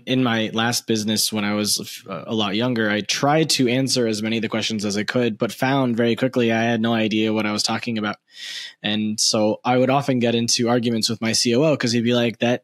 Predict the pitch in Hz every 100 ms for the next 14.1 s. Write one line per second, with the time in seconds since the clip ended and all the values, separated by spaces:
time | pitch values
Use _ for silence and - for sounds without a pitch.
0 | _ _ 127 127 123 127 104 113 120 107
1 | 101 - 113 107 107 107 98 104 - 110
2 | 101 - - 107 104 120 147 143 117 123
3 | 117 120 113 113 113 - 123 - 113 110
4 | 117 - - - 151 - 147 - 143 120
5 | 107 - 131 117 107 98 113 110 113 110
6 | 143 139 120 127 120 113 107 - 131 127
7 | 120 104 104 110 117 - - 156 151 180
8 | 156 156 127 143 127 110 120 123 - 117
9 | 113 110 - - - _ - 120 113 -
10 | _ _ _ - 147 147 147 139 131 123
11 | 117 110 123 - - - 127 - 123 113
12 | 113 104 107 110 - 110 107 113 110 107
13 | 107 104 104 113 107 107 - 107 107 107